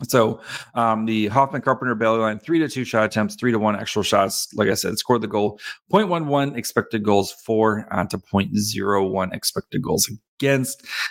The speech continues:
Uh, one scoring chance for. Um, so good job by them. But overall, again, San Jose offensively did <laughs> kind of dominate this game. And it was a lot of, again, a lot of opportunities off the rush,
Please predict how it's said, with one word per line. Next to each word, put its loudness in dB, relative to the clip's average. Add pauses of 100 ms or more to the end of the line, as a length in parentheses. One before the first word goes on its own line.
(120)
Uh, 0
one 2
scoring 0
chance -4
for. -2 (340)
Um, 0
so 0
good -4
job 2
by -2
them. -4
But 0 (340)
overall, 0
again, 0 (280)
San -2
Jose 0 (100)
offensively 2 (260)
did 2 (320)
<laughs> 2 (880)
kind 0
of 0
dominate 2
this 0
game. 2
And 2
it 2
was 2
a -2
lot 2
of, -4
again, 2
a -6
lot 4
of 0 (520)
opportunities 0
off 0
the -4
rush, 0